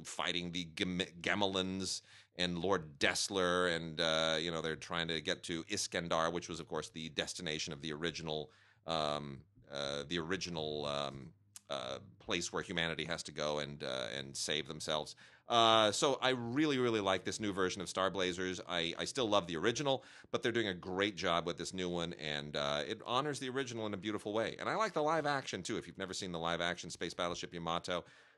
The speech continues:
uh, Japanese film from a few years ago, pretty cool. Uh, Code Realize, Guardian of Rebirth, the complete series. Uh, again, this is, uh, one of those supernatural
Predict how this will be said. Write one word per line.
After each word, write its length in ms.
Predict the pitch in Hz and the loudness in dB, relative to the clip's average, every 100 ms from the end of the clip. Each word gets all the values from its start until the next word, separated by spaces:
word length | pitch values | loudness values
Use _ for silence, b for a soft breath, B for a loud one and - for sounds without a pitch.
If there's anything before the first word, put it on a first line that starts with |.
| b | b
uh, 200 | 92 87 | 2 2
Japanese 400 | 90 87 92 85 | 2 0 0 -4
film 180 | 92 87 | -2 -4
from 140 | 92 | -6
a 40 | 85 | -8
few 140 | 90 | -4
years 260 | 82 87 87 | -2 -2 0
ago, 240 | 87 85 87 | 0 0 -2
pretty 200 | - 151 | -4 -4
cool. 320 | - 87 - - _ _ _ _ _ _ _ _ _ - - | -2 -4 -6 -10 _ _ _ _ _ _ _ _ _ -8 4
Uh, 220 | 110 104 | 8 8
Code 400 | 104 - 151 151 | 6 4 6 6
Realize, 640 | 107 127 139 143 135 156 117 | 2 0 2 4 4 2 2
Guardian 400 | 104 107 110 107 | 6 6 4 0
of 100 | 92 | -2
Rebirth, 380 | 107 104 113 107 | -2 0 0 -2
the 60 | |
complete 320 | 104 95 101 | -8 -6 -6
series. 460 | - 107 113 131 - b b b - | -2 0 0 0 -4 b b b 2
Uh, 480 | 131 123 117 104 92 104 131 117 | 4 6 6 4 0 -4 -14 -4
again, 320 | 123 123 110 120 | -2 2 2 2
this 180 | 139 139 | 0 0
is, 300 | 123 110 117 | 0 -2 2
uh, 560 | 95 92 87 87 85 90 | 4 6 8 6 4 -2
one 220 | 98 107 101 | -2 0 2
of 60 | |
those 340 | 92 90 87 - | 2 2 0 -2
supernatural 1300 | 117 107 107 101 98 107 98 95 95 95 92 92 | -2 -2 0 0 0 0 2 4 4 4 4 0